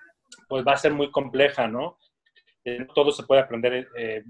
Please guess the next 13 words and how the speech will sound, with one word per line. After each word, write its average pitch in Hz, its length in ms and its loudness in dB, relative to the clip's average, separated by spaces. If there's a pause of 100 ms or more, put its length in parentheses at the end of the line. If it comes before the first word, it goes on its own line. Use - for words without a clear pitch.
(140)
tan 113 200 -2
fácil 135 420 0
vía 123 220 -2
tecnología, 113 680 -2
Zoom, 131 420 -4 (540)
eh, 131 140 -4
o, 110 1120 0
o, 110 60 0
o 110 60 -2
de 117 100 0
otras 131 360 2
herramientas, 117 580 -4
¿no? 139 220 -8